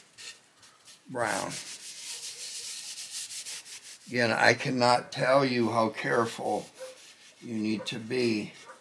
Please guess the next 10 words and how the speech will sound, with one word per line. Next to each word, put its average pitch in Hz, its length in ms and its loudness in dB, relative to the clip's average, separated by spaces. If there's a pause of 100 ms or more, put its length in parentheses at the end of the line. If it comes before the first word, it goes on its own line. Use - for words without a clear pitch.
(880)
with 117 100 -10
that 117 240 2
barking 135 480 8
dog 160 480 12
back 139 320 12
there. 135 500 6 (1160)
No, 117 260 0
with 107 300 -2
the, 104 280 -2
uh, 92 180 2